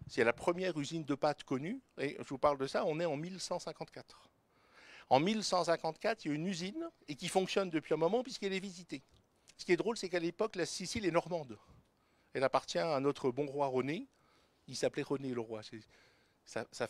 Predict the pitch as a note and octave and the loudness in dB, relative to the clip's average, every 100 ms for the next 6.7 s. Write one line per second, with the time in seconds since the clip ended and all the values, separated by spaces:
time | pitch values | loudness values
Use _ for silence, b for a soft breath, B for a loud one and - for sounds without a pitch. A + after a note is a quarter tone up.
0 | - - A2+ C3+ C3 F#3+ A#2+ B2+ A#2+ G#2+ | -4 -6 -4 -2 -2 -2 -2 -4 -2 -2
1 | A2 - D3 C3+ C3+ D3+ D3+ B2 D3 C#3+ | -4 -6 -6 -4 -2 -4 -4 -4 -2 0
2 | B2 A2 C3 A#2+ C#3+ C3 C3+ B2 E3+ C#3 | 0 -2 -4 -2 0 0 0 -4 -6 -4
3 | A#2+ - B2 C#3+ D#3+ D#3+ B B B - | -4 -2 -4 -4 -8 -12 B B B -2
4 | B2 A#2+ A#2 - _ - - B2+ A#2+ A#2 | 2 2 2 -6 _ -8 -4 0 2 2
5 | A2+ A#2 B2+ B2 C3 F#3 C3 A2 D3 C#3 | 0 0 2 2 2 0 0 -4 -4 -4
6 | - D3 D3+ D#3 C3+ B2+ | -2 -4 -2 -6 -8 -4